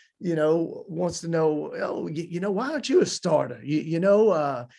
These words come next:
you know, you're the, you're the best defensive player on the team. Why aren't you starting?" You know? And so,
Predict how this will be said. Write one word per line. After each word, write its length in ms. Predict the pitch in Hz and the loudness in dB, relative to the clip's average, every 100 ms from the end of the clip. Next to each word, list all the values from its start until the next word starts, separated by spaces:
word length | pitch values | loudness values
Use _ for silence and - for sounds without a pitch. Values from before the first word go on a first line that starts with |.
| _ | _
you 140 | 208 220 | -4 0
know, 80 | 185 | 2
you're 260 | 214 294 | 2 0
the, 80 | 180 | 0
you're 140 | 175 | 0
the 100 | - | 2
best 360 | 160 151 202 - | 2 2 2 0
defensive 520 | 190 - 220 220 214 | -4 0 0 2 -2
player 320 | 233 240 226 | 2 4 6
on 120 | 240 254 | 4 2
the 80 | |
team. 380 | 233 339 381 165 | -2 0 0 0
Why 100 | 160 | -2
aren't 220 | 302 302 | -4 -2
you 100 | 311 | -4
starting?" 580 | - - 214 233 175 135 | -6 2 2 4 0 -2
You 120 | 143 | -2
know? 160 | 156 160 | 0 0
And 120 | 147 | -2
so, 260 | - 165 | -2 -2